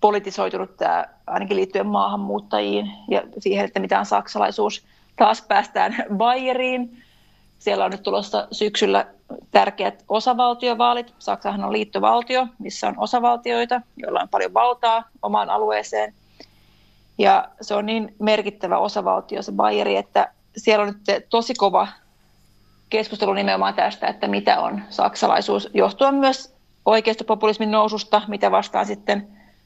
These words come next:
muut puolueet haluaa jotenkin taistella, ja he menee osittain sitten oikealta ohi tässä keskustelussa ja haluaa olla vielä enemmän, niin kuin, että tätä on saksalaisuus. Ja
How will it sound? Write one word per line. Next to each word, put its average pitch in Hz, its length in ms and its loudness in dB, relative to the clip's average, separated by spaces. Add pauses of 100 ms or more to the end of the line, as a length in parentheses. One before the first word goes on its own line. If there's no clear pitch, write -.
(120)
muut 240 360 0
puolueet 220 340 0
haluaa 208 580 0 (720)
jotenkin 202 520 -4 (840)
taistella, 240 580 2
ja 202 140 -2
he 202 280 -4 (480)
menee 220 420 0
osittain 214 500 -2
sitten 202 240 -6
oikealta 202 420 -2
ohi 202 400 -4 (100)
tässä 214 240 -6
keskustelussa - 640 -4
ja 107 160 2 (460)
haluaa 190 300 4
olla 190 120 0
vielä 196 200 0
enemmän, 185 440 -6
niin 165 160 -10
kuin, - 160 -6
että 214 260 -8 (1200)
tätä 202 280 2
on 208 80 -2
saksalaisuus. 208 640 -2
Ja 196 160 4